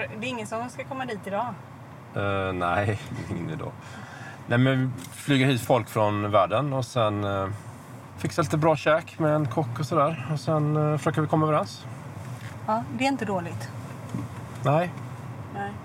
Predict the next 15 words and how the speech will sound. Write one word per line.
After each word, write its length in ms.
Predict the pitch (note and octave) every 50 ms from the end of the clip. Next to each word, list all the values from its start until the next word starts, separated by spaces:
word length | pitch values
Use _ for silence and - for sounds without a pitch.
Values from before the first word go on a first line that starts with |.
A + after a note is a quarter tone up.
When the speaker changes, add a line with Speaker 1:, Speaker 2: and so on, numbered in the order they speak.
| - - - - - - - - - - - - - -
Speaker 2:
Så 60 | -
Speaker 1:
Alltså, 180 | C4 B3+ - D4+ C#4
Speaker 2:
det 360 | C4+ C4+ C#4 C#4 C4+ C4 -
Speaker 1:
det, 0 |
det, 360 | D4+ C4 B3+ C4+ C4+ B3 - -
det 160 | A#3+ A#3 C4+ C4
kan 140 | - C#4+
nästan 200 | C#4+ C4+ - A#3+
vara 100 | A3+ A3+
bra 300 | A3 G#3+ A#3 A3+ G#3 G3+
som 140 | - G#3+ G#3
strategi, 560 | - - A3 A3 G#3+ A3 - A#3 A#3+ C4 B3
så 100 | - G3
att 80 | F3+ -
säga. 200 | - - -